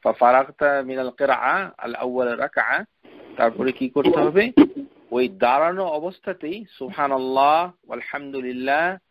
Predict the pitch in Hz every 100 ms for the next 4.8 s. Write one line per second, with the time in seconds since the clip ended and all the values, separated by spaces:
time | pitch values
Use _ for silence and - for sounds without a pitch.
0 | _ - - 120 135 131 127 127 135 165
1 | 156 131 131 131 135 156 180 170 _ _
2 | 123 123 123 127 131 - - - - 98
3 | - _ - - - - - 135 156 156
4 | 160 165 165 - 175 170 214